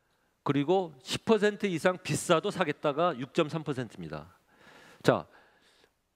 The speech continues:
아까 서두에 제가 말씀드렸죠. 왜 이에스지 잘하는 기업들이 최근에 돈을 벌기 시작하는 건지.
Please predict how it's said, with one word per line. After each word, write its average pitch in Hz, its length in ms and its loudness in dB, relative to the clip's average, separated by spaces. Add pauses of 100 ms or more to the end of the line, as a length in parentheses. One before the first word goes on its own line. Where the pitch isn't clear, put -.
(220)
아까 160 240 4 (220)
서두에 185 320 2
제가 170 140 2
말씀드렸죠. 139 680 -2 (120)
왜 180 320 2
이에스지 170 760 -2
잘하는 156 440 0
기업들이 151 500 -2
최근에 180 380 0
돈을 147 240 0
벌기 131 240 0
시작하는 127 480 -4
건지. 87 480 -8